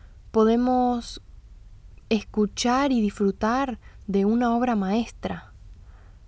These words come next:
Gracias a esas pausas, nuestro cerebro llega a compenetrarse en las obras maestras y disfrutar completamente.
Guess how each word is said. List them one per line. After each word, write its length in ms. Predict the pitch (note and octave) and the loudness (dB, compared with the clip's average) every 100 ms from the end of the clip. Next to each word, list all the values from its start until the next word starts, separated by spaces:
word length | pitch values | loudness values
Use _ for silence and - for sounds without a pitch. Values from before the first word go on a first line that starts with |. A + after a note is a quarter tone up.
| - | 0
Gracias 340 | A#3 C#4 A#3+ | 2 2 0
a 80 | A3+ | 0
esas 220 | A#3 A#3+ | -2 -4
pausas, 800 | - A3+ B3 B3+ C#4 C#4+ D4 - - - - - - | 0 4 4 2 0 0 -2 -12 -20 -20 -20 -12 -2
nuestro 680 | G#3 G3+ - G#3+ G#3 G3+ G3 | 0 0 0 2 2 0 -2
cerebro 500 | - G3+ A3+ C4+ C#4+ | -2 0 2 0 -2
llega 360 | - B3 C4 B3+ | -2 -4 -4 -2
a 100 | G3+ | -2
compenetrarse 1300 | G#3+ G3 F#3+ F#3+ F#3+ - G#3 A3 B3+ C4 - C#4+ C#4 | 0 0 2 0 0 -2 -2 0 0 -2 -4 -4 0
en 100 | G#3+ | 0
las 200 | G3 - | 0 0
obras 240 | A3+ B3 | 2 2
maestras 760 | A3+ G3+ G#3+ A#3+ - C#4 D#4+ - - - - - - - | 2 2 0 -2 -2 -2 -2 -6 -18 -20 -20 -20 -20 0
y 160 | G#3+ G#3+ | 4 6
disfrutar 580 | G3+ G3 F#3+ A3 D4 | 4 0 0 0 -2
completamente. 1000 | - G#3+ A3 A#3+ B3 G#3+ B3+ C4 G3+ - | -2 -2 0 -2 -2 -2 0 -2 -2 -8